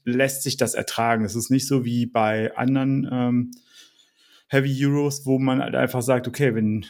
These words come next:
jetzt jemand mir die, also bei Caverna zum Beispiel, ne, wenn jemand die Aktion wegnimmt, dann war's das.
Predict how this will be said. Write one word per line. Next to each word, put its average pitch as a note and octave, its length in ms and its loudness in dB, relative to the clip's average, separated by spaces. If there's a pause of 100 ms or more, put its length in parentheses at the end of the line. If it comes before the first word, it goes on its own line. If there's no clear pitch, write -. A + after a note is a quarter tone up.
(180)
jetzt B2 180 0
jemand B2+ 280 2
mir B2 140 2
die, - 160 -6
also A2+ 200 0
bei A#2+ 120 4
Caverna A#2 560 0 (100)
zum - 140 -10
Beispiel, G#2+ 240 -6
ne, C3 140 2
wenn G2 180 -4
jemand A#2 380 0
die A2 340 -2
Aktion B2 420 -2
wegnimmt, C#3+ 380 -2
dann C3 360 0 (200)
war's C#3 280 0
das. G2 220 -4